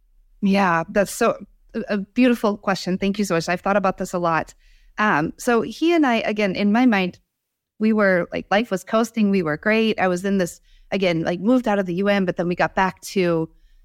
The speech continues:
um, to life after the sabbatical. And I had this whole new energy of, like, "I don't know where I'm guided, but I know I'm gonna start my own private practice and it's great and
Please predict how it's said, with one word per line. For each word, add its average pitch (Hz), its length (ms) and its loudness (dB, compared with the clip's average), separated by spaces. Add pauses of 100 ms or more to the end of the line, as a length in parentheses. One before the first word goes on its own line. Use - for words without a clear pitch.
(200)
um, 175 320 0
to 196 120 -8
life 214 280 2
after 190 160 -4
the 170 100 -4
sabbatical. 208 640 0
And 165 120 2
I 156 40 -2
had 180 220 -4
this 156 180 -6
whole 226 180 -2
new 185 240 0
energy 214 420 0
of, 175 120 -2
like, 147 200 -2
"I 196 80 0
don't 220 120 2
know 202 80 0
where 190 180 2
I'm 160 100 0
guided, 220 340 0
but 175 80 0
I 160 80 0
know 202 180 2
I'm 202 80 0
gonna 185 120 0
start - 260 -4
my 165 100 -4
own 165 100 -4
private 156 320 -4
practice - 460 -4
and 147 100 -2
it's - 140 -12
great 240 360 0
and 151 140 -2